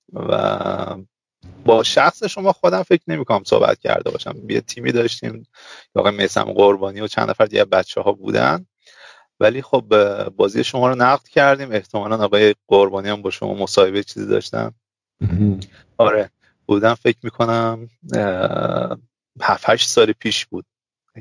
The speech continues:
Speaker 2: آره، فکر، احتمالاً
Speaker 1: درست.
Speaker 2: سال هشتاد و هشت، هشتاد و نه بوده.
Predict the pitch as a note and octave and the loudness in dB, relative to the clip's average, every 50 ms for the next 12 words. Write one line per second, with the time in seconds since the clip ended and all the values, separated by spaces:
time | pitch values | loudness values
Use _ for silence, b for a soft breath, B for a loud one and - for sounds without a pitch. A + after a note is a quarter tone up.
0 | - - - A#2+ A2+ B2+ - D#3+ B2+ A#2 - A#2+ A#2+ B2 C#3 C#3 - D#3 D3+ D#3 | -4 2 2 2 4 2 2 2 2 2 2 2 2 2 2 2 2 2 2 2
1 | C#3 C3 C3+ B2+ B2+ - - - - B2 A#2+ A2+ A#2+ A#2 A#2 A#2 A#2 A2+ A2+ - | 2 2 2 2 0 0 -4 -2 -2 0 2 2 4 4 4 2 2 0 -2 -4
2 | A#2+ B2+ C#3 C#3 C#3 - - B2 G#2 - A#2+ A#2+ A#2+ A#2 A#2 B2+ C#3 C#3 - - | -2 -2 -2 -2 0 0 2 2 2 2 0 0 0 2 2 2 2 0 -2 -6
3 | - - - - - G2+ G2+ F#2+ F#2+ F#2 - | -18 -14 -12 -4 -2 0 0 0 0 -2 -4